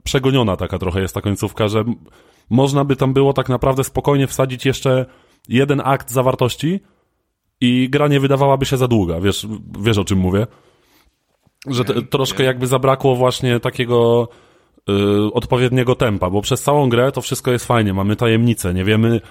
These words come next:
Speaker 1: kto odpowiada za mordowanie królów. My próbujemy się oczyścić z zarzutów, więc po prostu, y, odwiedzamy kolejne lokacje w grze i próbujemy się czegoś dowiedzieć, prowadzimy dochodzenia. Więc to jest właśnie, to, to była siła tej gry,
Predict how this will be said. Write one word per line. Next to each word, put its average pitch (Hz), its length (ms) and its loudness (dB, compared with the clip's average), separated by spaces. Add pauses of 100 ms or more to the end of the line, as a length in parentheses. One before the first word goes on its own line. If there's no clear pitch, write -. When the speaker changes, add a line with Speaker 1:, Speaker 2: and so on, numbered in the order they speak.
(280)
Speaker 1:
kto 127 200 -2
odpowiada 120 480 0
za 117 100 0
mordowanie 120 560 2
królów. 110 520 0
My 107 160 2
próbujemy 120 460 2
się 131 140 0
oczyścić 123 380 -2
z 117 80 -2
zarzutów, 120 520 0
więc 104 280 -2
po 104 120 -6
prostu, 113 420 -2 (1200)
y, - 60 -4
odwiedzamy 117 580 2
kolejne 113 380 2
lokacje 110 440 0
w 95 80 -4
grze 107 280 0
i 113 60 -4
próbujemy 117 480 0
się 127 140 -4
czegoś 117 280 -4
dowiedzieć, 117 440 0
prowadzimy 110 520 0
dochodzenia. 117 600 0 (560)
Więc 113 240 -6
to 135 100 2
jest 135 120 0
właśnie, 127 500 2 (120)
to, 120 200 -2
to 139 100 -2
była 143 200 2
siła 139 280 2
tej 101 180 0
gry, 110 240 2